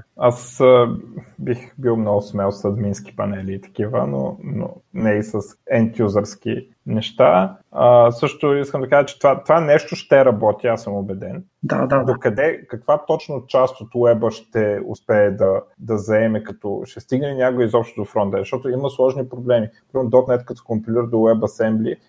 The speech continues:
Speaker 1: прави много големи файлове и за сега е по-ефективно да се компилира на клиента. Дали това някога ще може да се промени, не знам. А, да, може да се направи да стане като jQuery едно време, дето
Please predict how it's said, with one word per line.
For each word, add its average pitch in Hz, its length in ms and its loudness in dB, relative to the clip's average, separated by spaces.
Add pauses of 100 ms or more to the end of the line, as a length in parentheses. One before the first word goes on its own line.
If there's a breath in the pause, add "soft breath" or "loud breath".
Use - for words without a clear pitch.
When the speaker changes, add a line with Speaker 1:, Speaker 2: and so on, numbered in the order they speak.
(120)
Speaker 1:
прави 131 180 4
много 127 280 4
големи 120 320 2
файлове 113 480 2 (180)
и 120 240 -4
за 110 160 -10
сега 120 320 2
е 127 120 4
по-ефективно 131 580 0
да 123 80 -4
се - 140 -20
компилира 120 460 0
на 113 140 -2
клиента. 110 420 -4 (140)
Дали 113 160 -2
това 131 160 2
някога 131 320 -2
ще - 120 -6
може 127 220 2
да - 20 -16
се - 140 -20
промени, 123 340 -4
не 117 160 -2
знам. 117 280 0 (220)
А, 113 400 0
да, 107 380 -8 (260)
може 117 140 4
да 117 40 2
се 127 120 -6
направи 120 440 2
да 120 100 -2
стане 127 280 -2
като - 180 -12
jQuery 127 580 2
едно 120 200 0
време, 123 220 2
дето 127 380 -2